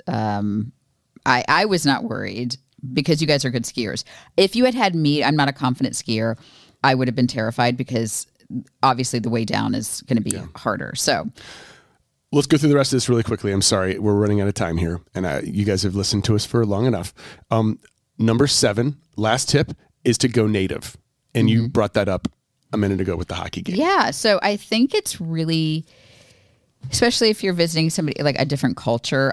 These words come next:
Speaker 1: I think it's pretty important to try to support that economy in some way, support their community in some way.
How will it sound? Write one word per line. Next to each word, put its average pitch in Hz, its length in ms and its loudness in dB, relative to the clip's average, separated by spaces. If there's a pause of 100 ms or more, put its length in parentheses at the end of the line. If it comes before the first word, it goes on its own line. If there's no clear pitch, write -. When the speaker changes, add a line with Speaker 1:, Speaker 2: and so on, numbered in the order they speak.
Speaker 1:
I 165 200 4
think 165 200 -2
it's 135 120 -4
pretty 135 260 -2
important 127 680 2 (100)
to 127 420 2
try 127 360 0
to 120 360 0
support - 640 -2
that 127 300 0 (800)
economy 233 840 2
in 214 180 2
some 226 240 2
way, 220 300 2
support 160 360 0
their 131 120 0
community 147 560 4
in 208 180 2
some 220 280 0
way. 220 440 2